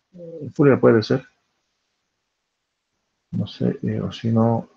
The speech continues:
estoy pensando en voz alta, perdón. Y hasta,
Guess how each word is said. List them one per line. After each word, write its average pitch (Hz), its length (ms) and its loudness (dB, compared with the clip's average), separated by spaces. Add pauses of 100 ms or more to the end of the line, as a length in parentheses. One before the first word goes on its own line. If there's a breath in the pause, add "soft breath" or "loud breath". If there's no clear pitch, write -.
(580)
estoy - 200 -6
pensando 107 300 2
en 101 60 2
voz 104 180 0
alta, 98 200 -2
perdón. 98 280 -2 (2500)
Y 135 80 2
hasta, 117 600 4